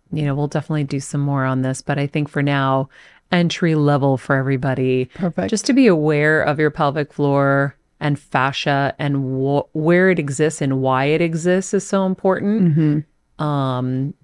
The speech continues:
Speaker 1: awareness is always kind of the first step in,
Speaker 2: It is.
Speaker 1: in the healing.
Speaker 2: Yeah.
Speaker 1: Um, I will go to Nat in the booth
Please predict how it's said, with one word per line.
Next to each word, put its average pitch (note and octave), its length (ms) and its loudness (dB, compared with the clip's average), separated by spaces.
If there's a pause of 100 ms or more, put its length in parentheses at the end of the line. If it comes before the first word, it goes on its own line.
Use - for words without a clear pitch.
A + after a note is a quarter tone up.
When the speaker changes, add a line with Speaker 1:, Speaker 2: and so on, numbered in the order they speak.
Speaker 1:
awareness C#3 540 -2
is C#3+ 100 -6
always C#3 320 -2
kind C#3 160 -4
of B2+ 80 -4
the B2+ 60 -4
first C3+ 320 -6
step C3 320 -4
in, C3 320 -2 (200)
Speaker 2:
It B3+ 140 0
is. A#3 460 4
Speaker 1:
in D3+ 40 -2
the C#3+ 60 -6
healing. D#3+ 640 -2
Speaker 2:
Yeah. D4 480 0
Speaker 1:
Um, D#3 340 0
I E3+ 60 2
will F3+ 220 6
go B3+ 160 4
to B3 80 2
Nat F#3+ 240 4
in - 80 -2
the F3 80 2
booth D#3 640 2